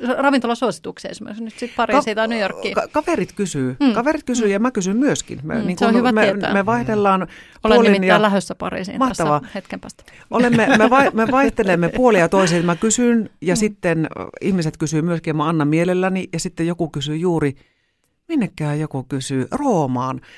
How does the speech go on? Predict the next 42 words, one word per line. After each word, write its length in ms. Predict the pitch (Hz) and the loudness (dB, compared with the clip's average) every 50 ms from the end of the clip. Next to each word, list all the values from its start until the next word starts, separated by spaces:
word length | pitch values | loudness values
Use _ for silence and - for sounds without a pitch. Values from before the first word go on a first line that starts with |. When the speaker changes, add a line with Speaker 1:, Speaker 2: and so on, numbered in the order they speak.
| - _ - | -20 _ -4
Speaker 2:
varmaan 320 | - 175 175 165 147 139 139 | -2 -2 0 0 0 0 0
jotain 260 | 139 139 147 143 143 | 0 -2 -2 -4 -2
suositusta, 580 | 160 165 156 143 135 - - 127 123 - - - | -2 -4 -4 -4 -6 -6 -8 -8 -8 -6 -8 -8
niin 80 | - 170 | -6 -6
sit 140 | - 214 - | -6 -6 -4
mä 120 | 185 175 | -4 -4
kaivoin 460 | 175 - 220 214 196 165 147 143 139 143 | -2 0 2 2 2 2 0 0 0 0
jonkun 260 | 143 139 131 135 127 | 0 -2 -4 -6 -6
semmosen, 400 | - 151 143 147 151 151 175 160 156 | -4 -2 -2 -2 -2 -2 -2 -4 -4
mikä 220 | - - 151 147 | -4 -4 -2 -2
mulla 240 | 156 160 165 156 135 | 0 0 0 0 0
oli 120 | 123 147 | 0 -2
mielessä 440 | 180 202 208 190 170 160 151 - 156 | -2 -2 0 0 0 0 -2 -2 -4
ja 60 | - 151 | -6 -6
sit 140 | - - | -6 -6
me 100 | 170 165 | -4 -4
tehtiin 340 | - 160 147 - - 175 175 | -2 -2 -2 -2 -4 -4 0
vaihtarit, 460 | 202 220 208 190 - - 143 135 - | 0 0 0 0 -2 -4 -4 -6 -6
koska 240 | - - 143 - 165 | -6 -8 -8 -6 -4
hänellä 360 | 160 208 233 214 170 135 131 | -2 0 0 0 0 0 0
oli 160 | 127 131 135 151 | 0 0 0 0
myöskin 600 | 170 196 208 185 160 - 117 - 143 139 139 - - - - - - | 0 0 0 0 0 -2 -2 0 0 0 0 -2 -4 -16 -20 -20 -20
Speaker 1:
<laughs> 280 | - - - - - - | -20 -20 -20 -16 -4 0
Speaker 2:
joku, 480 | 196 208 214 - - 170 151 143 - - | 0 0 0 0 0 0 0 0 0 -2
mitä, 500 | 147 156 156 160 - 151 139 143 139 - - _ _ _ - | -4 -4 -2 -2 0 0 2 2 0 -2 -4 _ _ _ -10
ö, 20 | - 113 127 139 - - - - - - - - _ - - - _ _ - | -8 -6 -6 -8 -10 -10 -14 -14 -14 -14 -16 -18 _ -18 -20 -20 _ _ -4
hänelle 320 | 170 202 214 202 180 156 131 | 0 0 2 2 2 2 2
oli 140 | 131 135 139 | 0 0 0
suositeltu, 520 | 160 160 143 139 143 139 135 135 131 139 | 0 -2 -2 -2 -2 -4 -4 -4 -4 -4
niin 140 | 131 151 170 | -4 -4 -2
mä 100 | 180 165 | -2 -2
otin 220 | 160 160 165 170 | -2 -2 -2 -4
sen 160 | 170 190 185 175 | -2 -2 -4 -2
myöskin 340 | 165 160 151 156 - 156 | -2 -4 -4 -6 -6 -4
heti 240 | 156 160 160 - - - | -4 -4 -4 -4 -6 -4
ylös. 380 | 143 131 131 127 143 - - _ - | -4 -4 -4 -6 -8 -10 -14 _ -16
Speaker 1:
Mm. 180 | 254 240 226 214 - _ - | -14 -12 -12 -14 -10 _ -6
Speaker 2:
Ja 80 | 185 | -4
sitten 440 | 185 233 226 _ - 151 160 208 214 _ _ _ _ _ _ _ _ _ _ _ _ _ _ | -2 -4 -4 _ -2 -2 -2 -2 -4 _ _ _ _ _ _ _ _ _ _ _ _ _ _
taas 220 | - 202 160 139 - | -2 -2 -2 -2 -2
palaamme 440 | - 139 147 160 180 196 202 202 - _ _ _ _ _ _ _ _ _ | -2 -2 0 0 0 0 -2 -2 -4 _ _ _ _ _ _ _ _ _
meidän 280 | - 185 185 185 185 | -6 -4 -2 -2 -2